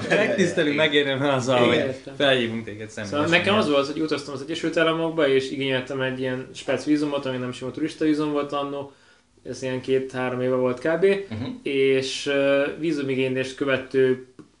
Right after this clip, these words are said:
Speaker 3: egy-két-három nap múlva az egyik ismerősöm, ö, aki nekem a Facebookon ismerősöm, bejelölt ismerősnek a Facebookon. És így meglepett, hogy így, mint hogyha most te lennél, hogy így mi se ismerősnek róla a Facebookon, és így,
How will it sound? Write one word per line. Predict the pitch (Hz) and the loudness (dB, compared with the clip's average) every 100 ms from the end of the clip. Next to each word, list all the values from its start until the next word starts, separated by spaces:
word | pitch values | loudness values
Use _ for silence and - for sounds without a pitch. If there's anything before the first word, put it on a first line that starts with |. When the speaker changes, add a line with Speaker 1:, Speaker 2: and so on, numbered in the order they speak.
| _ _ | _ _
Speaker 3:
egy-két-három | - 135 - 139 135 135 131 127 | -4 -2 0 -2 0 0 0 0
nap | 131 135 | 0 -2
múlva | 139 147 151 180 180 - _ _ - | 2 4 4 2 0 -6 _ _ -20
az | - | -8
egyik | - 180 165 143 127 - | 0 2 2 -2 -6 -4
ismerősöm, | 156 147 147 147 151 151 - 165 170 180 - _ _ _ _ | -4 -2 2 4 4 2 0 0 0 -4 -12 _ _ _ _
ö, | 131 127 127 127 127 127 127 127 - _ _ _ _ _ _ _ _ - | -4 0 2 2 4 2 0 -4 -10 _ _ _ _ _ _ _ _ -10
aki | 131 147 | -4 0
nekem | 147 147 | 0 2
a | |
Facebookon | 156 143 131 | 0 0 -2
ismerősöm, | 131 131 156 156 175 147 | -2 0 2 2 0 2
bejelölt | 151 127 117 | 4 4 2
ismerősnek | 117 123 117 127 | -2 -6 -8 -12
a | - 127 | -4 -4
Facebookon. | 117 117 127 - _ _ _ | -2 -8 -14 -18 _ _ _
És | - | -10
így | 143 | 0
meglepett, | 190 156 123 143 147 | 2 4 4 2 2
hogy | 147 | 0
így, | 143 139 139 - | 0 -2 -8 -10
mint | 143 | -8
hogyha | 147 151 143 | -6 -6 -6
most | 135 | -4
te | 143 | 0
lennél, | 131 151 160 151 | 0 2 2 2
hogy | 147 | 0
így | 143 139 - _ _ _ _ - | 0 -2 -8 _ _ _ _ -6
mi | 156 | -2
se | 151 | 0
ismerősnek | 139 135 131 123 123 | 0 0 -2 -4 -4
róla | 123 | -4
a | |
Facebookon, | 117 120 113 120 120 113 | -2 -6 -6 -8 -10 -10
és | 117 | -10
így, | 131 | -12